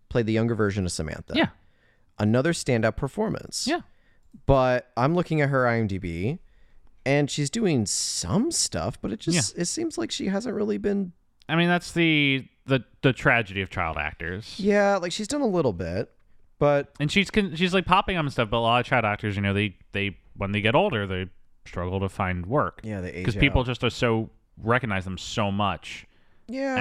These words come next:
Speaker 2: as their adult versions of themselves.
Speaker 1: Well, it's just a shame. I need to find something that she's been in and watch it and see how she's aged as an actress, 'cause I bet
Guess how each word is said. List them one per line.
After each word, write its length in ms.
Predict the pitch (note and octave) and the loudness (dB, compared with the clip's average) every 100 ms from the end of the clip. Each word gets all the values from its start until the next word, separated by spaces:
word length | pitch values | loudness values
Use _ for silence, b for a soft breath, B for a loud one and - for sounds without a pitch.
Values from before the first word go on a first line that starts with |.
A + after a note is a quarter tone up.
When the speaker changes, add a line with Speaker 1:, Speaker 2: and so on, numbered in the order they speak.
| G#3+ | 0
Speaker 2:
as 60 | E3 | 0
their 100 | G2+ | -2
adult 260 | G2+ G#2 F#2+ | 0 -2 -4
versions 360 | F2+ E2+ D#2+ | -8 -8 -12
of 80 | E2 | -12
themselves. 360 | E2 E2+ - F#4+ | -12 -12 -12 -8
Speaker 1:
Well, 80 | |
it's 100 | F#4 | -8
just 180 | E4 - | -8 -8
a 20 | F3+ | -8
shame. 300 | - G3 F3+ | -4 -4 -4
I 60 | |
need 120 | D#3 F3 | -4 -6
to 80 | |
find 260 | E3+ C#3 C3 | -6 -4 -4
something 300 | - A#2 G#2+ | -4 -4 -4
that 100 | F#2+ | -4
she's 200 | - F#2 | -6 -8
been 140 | - F2+ | -6 -6
in 40 | |
and 180 | F2 E2 | -4 -6
watch 280 | E2 E2 - | -6 -8 -8
it 80 | E2 | -10
and 100 | E2 | -10
see 140 | D#2 F2 | -8 -10
how 80 | E2+ | -10
she's 240 | E2+ D#2+ | -12 -12
aged 220 | E2+ E2+ | -12 -12
as 120 | D2 | -12
an 60 | D#2+ | -10
actress, 360 | D#2+ D#2+ - - | -10 -12 -14 -14
'cause 120 | - | -8
I 40 | A#2+ | -6
bet 220 | D#3+ D#3 | -4 -4